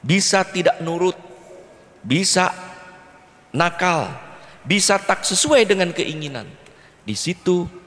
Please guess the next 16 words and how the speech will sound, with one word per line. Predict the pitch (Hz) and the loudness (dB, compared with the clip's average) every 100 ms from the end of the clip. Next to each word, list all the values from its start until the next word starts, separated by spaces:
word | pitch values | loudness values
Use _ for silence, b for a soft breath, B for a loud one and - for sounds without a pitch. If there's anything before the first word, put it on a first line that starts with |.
| - | -6
dibutuhkan | 123 139 151 123 - 123 113 - | -6 -6 -8 -8 -4 -4 -6 -8
kesabaran | 117 - 117 113 107 98 98 | -6 -4 -2 -2 -2 -6 -6
yang | 95 92 | -6 -4
luar | 87 85 | -4 -4
biasa. | - - - - - _ _ _ _ - | -8 -14 -14 -20 -20 _ _ _ _ -10
Maka | - 226 | -4 -2
Yesus | 226 196 214 165 | 0 0 -2 -4
dengan | 156 151 | -2 -2
mengambil, | 143 139 139 139 131 - - | -2 -4 -4 -8 -12 -18 -2
mau | 175 | 0
menjadi | 214 190 190 190 185 - - | 2 2 2 2 -2 -4 0
orang | 185 180 | 2 2
besar | 202 - 175 135 | 0 2 2 0
sebagai | 170 160 165 | 0 0 2
murid | 165 170 180 | 0 0 -4
Tuhan, | 220 - | -4 -4